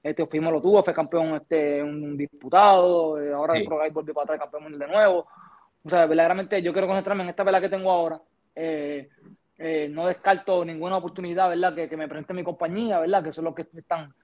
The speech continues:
Speaker 1: han manejado mi carrera hasta el sol de hoy. Eh, eh, creo que, que, que, que Teofimo tiene, tiene un gran, un gran auge a su alrededor, ¿verdad? Este,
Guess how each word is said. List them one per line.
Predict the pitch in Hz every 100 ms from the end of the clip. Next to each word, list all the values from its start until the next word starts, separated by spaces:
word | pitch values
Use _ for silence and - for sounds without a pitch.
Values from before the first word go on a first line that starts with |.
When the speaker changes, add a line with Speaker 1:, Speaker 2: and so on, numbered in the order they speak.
| _ _ -
Speaker 1:
han | 160
manejado | 165 160
mi | 170
carrera | 160 156 165 165 147
hasta | 135 -
el | 147
sol | 175
de | 156
hoy. | 175 226 214 _ _ _ _ _
Eh, | 165 165 160 151 147 147 143 143 -
eh, | 151 151 -
creo | 175 180 175
que, | 185 180
que, | 185 180
que, | 175 170
que | 175 165
Teofimo | 165 156 175 180 180 165
tiene, | 175 180 165
tiene | 143 170
un | 175
gran, | 170 175 165 156 156 - _ _ _ _ _ _ _ _ - - - -
un | 165
gran | 175
auge | 170 190
a | 175
su | 180
alrededor, | 170 170
¿verdad? | 185 185 185 165
Este, | - 165